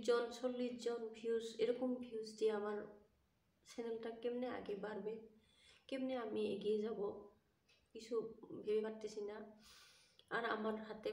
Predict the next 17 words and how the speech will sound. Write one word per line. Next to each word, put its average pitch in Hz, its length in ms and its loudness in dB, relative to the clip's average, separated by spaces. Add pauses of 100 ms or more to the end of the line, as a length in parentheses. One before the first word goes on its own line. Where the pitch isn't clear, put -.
(120)
কয়েক 233 360 2
মাস 214 220 0
আছে, 208 300 -4 (1040)
যদি 214 240 4 (120)
এখান 214 240 -2
থেকে 214 220 -4
আমি 208 200 -2
কিছু 214 320 -6
না 208 100 -4
করতে 214 360 -10
পারি, 214 280 -6 (1200)
তে 220 100 2 (880)
আমার 220 260 2 (100)
অনেক 220 200 -8
কিছুই 262 380 -4
আমি 214 220 0 (560)
হারাবো। 214 360 0